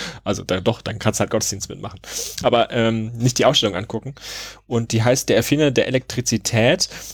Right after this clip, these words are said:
Und da geht's so fast ein bisschen auch um die christliche Symboliken, die Beuys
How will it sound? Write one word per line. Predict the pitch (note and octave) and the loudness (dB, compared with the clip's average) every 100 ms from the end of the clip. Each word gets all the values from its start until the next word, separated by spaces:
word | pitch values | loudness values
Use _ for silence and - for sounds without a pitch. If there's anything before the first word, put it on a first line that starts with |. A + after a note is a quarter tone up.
| - - | -10 0
Und | |
da | A2+ | 0
geht's | G#2+ C#3 - | 4 2 2
so | B2+ | 2
fast | B2+ A2+ | 2 2
ein | |
bisschen | A#2 - C3 | 0 0 2
auch | A#2+ - | 0 0
um | C3 A#2 | 0 0
die | G#2+ | 0
christliche | G2+ - C#3 D3 C3+ A2 | 0 0 2 0 2 2
Symboliken, | G2+ G2 G#2 G#2 G2 - G2 F#2+ F#2+ _ | 2 0 4 4 2 0 -10 -10 -14 _
die | A2 | -8
Beuys | G2 F2+ F#2+ - | -4 -4 -4 -8